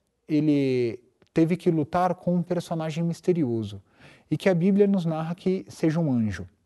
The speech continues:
que apareceu pra ele, provavelmente com formato humano, e luta com ele,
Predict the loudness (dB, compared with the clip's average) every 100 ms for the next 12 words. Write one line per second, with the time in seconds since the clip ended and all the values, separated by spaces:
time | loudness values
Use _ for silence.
0 | _ _ 0 2 2 0 -2 0 2 2
1 | 0 -2 -4 -4 -4 -4 -6 -8 -4 -4
2 | -4 -6 -6 -4 -2 -2 -4 -4 _ _
3 | -20 -20 -8 4 6 8 6 4 0 0
4 | 0 2 2 2 0